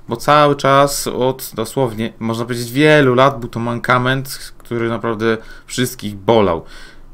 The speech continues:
I nareszcie się tym zajęli. Stosy srebra od teraz wyświetlają efekt, y,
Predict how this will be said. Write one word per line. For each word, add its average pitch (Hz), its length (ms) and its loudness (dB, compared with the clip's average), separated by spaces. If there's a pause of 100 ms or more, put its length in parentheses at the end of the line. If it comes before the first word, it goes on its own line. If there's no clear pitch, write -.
(180)
I 123 260 0
nareszcie 117 380 0
się 117 80 -4
tym 110 140 -8
zajęli. 92 340 0 (420)
Stosy - 380 -2
srebra 170 300 2
od 151 100 -2
teraz 135 180 2
wyświetlają 123 440 -2
efekt, - 760 -4 (1040)
y, 98 280 -6